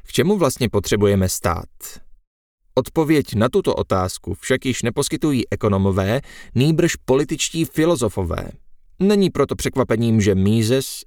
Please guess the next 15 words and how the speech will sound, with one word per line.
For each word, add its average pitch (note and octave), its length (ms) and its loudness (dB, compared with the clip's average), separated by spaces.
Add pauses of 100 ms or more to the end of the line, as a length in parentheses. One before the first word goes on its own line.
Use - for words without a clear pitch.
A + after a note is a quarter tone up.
(100)
Hayek, A#2+ 400 0 (220)
Rothbard A2 500 0 (100)
i A#2 80 0
další A2 540 0
Rakušané G#2 840 0 (360)
se C#3+ 140 -2
kromě F3 400 2
ekonomie D3 560 0
věnovali C#3 400 2
i D3 140 -4
filozofii B2+ 680 0
klasického C#3 680 -2
liberalismu G2+ 680 0 (400)
a C3+ 120 2
libertarianismu. F#2+ 1120 0